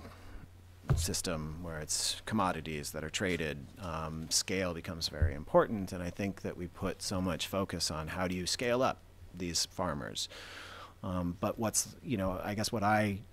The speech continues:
am undecided about is, is, is scaling up the solution here. Um, you have more people. Um, scaling up means fewer farmers. Where are those farmers gonna go? They're gonna go into Manila, uh, live in these slums, and try to get jobs, uh,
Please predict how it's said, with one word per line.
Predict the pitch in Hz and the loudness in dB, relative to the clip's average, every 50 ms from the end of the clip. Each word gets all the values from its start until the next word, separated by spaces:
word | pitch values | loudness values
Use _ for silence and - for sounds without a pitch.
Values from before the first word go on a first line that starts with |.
| - - - | -10 -4 -2
am | 95 92 87 85 87 87 85 85 - - - - - - - - - - - - | 0 0 0 0 0 -2 -2 -4 -6 -10 -16 -18 -18 -16 -18 -18 -18 -14 -8 -4
undecided | 113 101 92 90 92 - 147 156 160 147 131 98 95 | -2 0 0 0 2 6 8 8 8 8 8 6 2
about | 90 90 85 85 85 82 | 0 0 0 -2 -2 -2
is, | 90 90 87 - - - - | -2 -2 0 0 0 0 0
is, | 110 101 90 80 - - - | -2 0 0 0 -2 -2 0
is | 107 110 107 92 | 0 2 4 6
scaling | - - - - 113 104 104 98 95 92 90 | 6 6 6 4 2 2 2 2 2 2 2
up | 90 92 90 - - | 2 0 -2 -2 -6
the | - 95 | -6 -4
solution | - - 107 101 98 104 110 107 - 117 101 | -4 -4 -2 -2 0 0 2 2 2 0 0
here. | 80 80 82 78 80 78 78 90 110 - - | -2 -4 -4 -4 -4 -4 -6 -8 -8 -8 -6
Um, | 95 87 87 87 87 92 | -4 -4 -2 -2 -2 -2
you | 87 90 | -2 -2
have | 87 87 85 85 - | -2 -4 -4 -4 -4
more | 95 92 92 87 | -2 -2 -2 -2
people. | - - - 104 90 - 95 90 87 87 90 87 - - - - 104 | -2 -4 -4 -4 -2 -2 0 0 0 0 -2 -6 -10 -14 -12 -8 -4
Um, | 92 87 87 87 87 85 82 82 85 90 - - - - - - - - - - - - - - | -2 0 0 0 0 0 -2 -2 -4 -6 -10 -16 -20 -20 -20 -20 -20 -20 -20 -12 -10 -10 -6 -4
scaling | - - - 101 95 90 92 95 95 | -4 -2 0 0 0 0 0 0 0
up | 95 104 - | 0 0 0
means | 98 98 92 87 85 - | -2 -4 -4 -2 -4 -2
fewer | - 90 85 85 80 | 0 0 0 -2 -2
farmers. | - 107 104 107 110 107 104 101 95 - | -2 0 2 2 4 4 2 2 0 -2
Where | 104 95 90 | -2 -2 -2
are | 87 | -2
those | 82 82 78 | -2 -2 -4
farmers | - 95 90 87 85 85 - - | -2 -2 -2 -2 -2 -2 -2 -2
gonna | 92 90 85 | -2 -4 -4
go? | 80 95 95 92 95 | -4 -2 0 0 0
They're | 90 90 | -2 -2
gonna | 85 85 85 85 | -4 -4 -6 -6
go | 80 - 85 82 85 | -4 -4 -2 -2 -2
into | 85 85 87 - - 98 87 82 80 | -2 -4 -4 -4 -2 -2 -2 -2 -2
Manila, | 90 95 95 92 92 95 95 101 101 98 95 95 - - - - | -2 0 0 2 2 2 2 2 2 2 0 -2 0 2 2 2
uh, | 90 87 82 82 | 2 2 -2 -2
live | 82 90 87 85 | -2 -2 -2 -2
in | 87 85 | -2 -2
these | 82 80 - | -2 0 0
slums, | - - 120 120 120 120 117 113 110 107 - - - - | 2 6 6 6 8 8 8 6 6 4 2 0 0 -2
and | 87 87 85 | -2 -4 -2
try | - 92 82 | -2 -2 -2
to | 90 | -2
get | 85 92 82 | -2 -4 -4
jobs, | - - 85 85 82 82 85 85 85 87 | -2 -2 0 0 -2 -2 -2 -2 -2 0
uh, | 87 82 82 82 85 | 0 0 0 0 -4